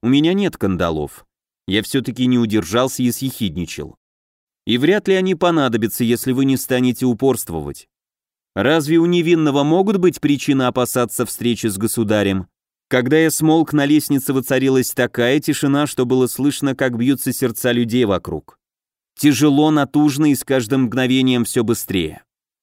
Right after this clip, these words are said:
И я мог только догадываться, у кого нервы сдадут раньше. Талант, стоявшего прямо за моей спиной Геловани, со зловещей медлительностью скручивался в тугую пружину. А тощий мужичок на ступеньках сверху неуклюже вытер рукавом пот со лба,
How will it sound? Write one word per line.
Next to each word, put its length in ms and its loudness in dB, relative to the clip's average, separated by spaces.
И 80 -2
я 200 2
мог 200 0
только 300 2
догадываться, 720 0
у 80 0
кого 280 2
нервы 320 2
сдадут 420 -2
раньше. 440 -4
Талант, 380 2
стоявшего 640 0
прямо 320 0
за 140 -2
моей 280 2
спиной 380 0
Геловани, 680 0
со 160 -4
зловещей 500 0
медлительностью 800 0
скручивался 680 0
в 60 -8
тугую 380 2
пружину. 600 -2
А 160 0
тощий 420 0
мужичок 600 2
на 120 2
ступеньках 640 0
сверху 480 0
неуклюже 580 2
вытер 300 2
рукавом 520 0
пот 240 0
со 180 0
лба, 340 -2